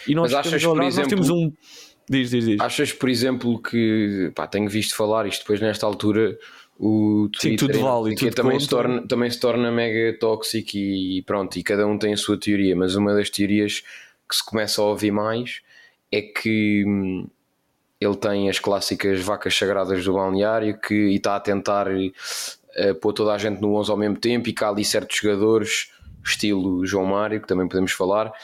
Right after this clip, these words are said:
Speaker 2: que ele não consegue tirar. E eu tenho algumas dúvidas, vou-te, já, já te pergunto a tua opinião, mas imagina, eu tenho algumas dúvidas porque, hum, acho que ele consegue, ou seja, na primeira crise que, que tivemos,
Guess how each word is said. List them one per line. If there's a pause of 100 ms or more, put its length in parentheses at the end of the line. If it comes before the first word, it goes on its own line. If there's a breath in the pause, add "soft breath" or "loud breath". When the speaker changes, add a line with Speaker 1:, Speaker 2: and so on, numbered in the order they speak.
(220 loud breath)
Speaker 2:
que
ele
não
consegue
tirar. (500 loud breath)
E
eu
tenho
algumas
dúvidas,
vou-te,
já,
já
te (240)
pergunto
a
tua
opinião,
mas
imagina,
eu
tenho
algumas
dúvidas
porque, (760 loud breath)
hum, (100)
acho
que
ele
consegue, (340)
ou
seja,
na
primeira
crise
que,
que
tivemos,